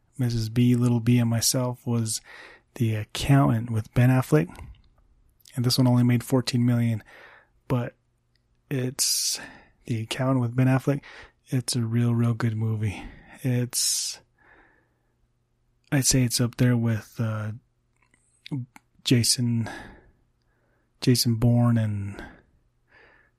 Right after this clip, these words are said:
um, Jack Reacher type, or double oh seven.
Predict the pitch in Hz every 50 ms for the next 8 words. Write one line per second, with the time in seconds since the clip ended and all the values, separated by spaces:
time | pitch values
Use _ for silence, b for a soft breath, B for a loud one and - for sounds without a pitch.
0 | _ _ - 135 123 117 110 107 107 104 104 101 98 101 B B B B B B
1 | B B B B B B - - _ - 127 117 117 - - 127 120 117 - 131
2 | 123 - - - 131 143 - - - - - - _ _ _ _ b b b b
3 | b b b b b b b _ _ - 127 120 117 107 110 120 117 117 117 117
4 | 117 117 - - 131 127 123 127 131 131 123 117